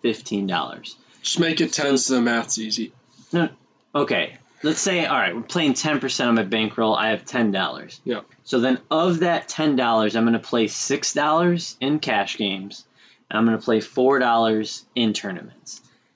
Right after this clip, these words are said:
Speaker 1: And obviously, depending on how much you're playing, it can vary. I'm not taking my own advice this week because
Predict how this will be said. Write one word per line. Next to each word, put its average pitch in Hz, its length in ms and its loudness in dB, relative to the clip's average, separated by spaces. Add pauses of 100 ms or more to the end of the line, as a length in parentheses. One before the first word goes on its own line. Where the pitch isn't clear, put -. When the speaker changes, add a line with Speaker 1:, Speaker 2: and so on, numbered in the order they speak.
(160)
Speaker 1:
And 110 100 0
obviously, 135 460 2
depending 117 380 0
on 139 60 0
how 139 80 0
much 139 180 -2
you're - 100 -4
playing, 113 420 2
it 104 240 -4
can 98 140 0
vary. 90 320 -4 (760)
I'm 185 180 2
not 208 180 2
taking 120 240 2
my 107 100 4
own 101 120 2
advice 92 360 -6
this - 180 -10
week 90 380 -6
because - 640 -2